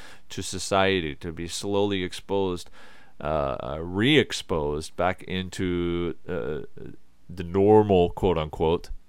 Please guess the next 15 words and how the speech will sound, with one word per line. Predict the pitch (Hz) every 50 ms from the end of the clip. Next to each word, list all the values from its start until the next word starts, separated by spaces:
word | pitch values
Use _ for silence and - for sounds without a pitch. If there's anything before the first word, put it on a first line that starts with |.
| - -
ways | - 90 90 92 92 92 92 -
of | 92 80 78
life. | 87 90 90 78 - - - - - - - - - - - - - - - - - - - - - - - - - - - - -
I'm | - 87
sure | 87 - - 117 110
you've | 101 101 98 90 -
heard | - 107 104 101
in | 98 95
the | 95 92
news | 95 98 101 101 101 98 98 98 95 - - - - - -
a | -
couple | - - 101 - 113 104
years | 98 95 101 107 110 107 - 107
ago | 95 - 104 101 98 101 98 95
when | 92 90 95 95 95 92 90 87 85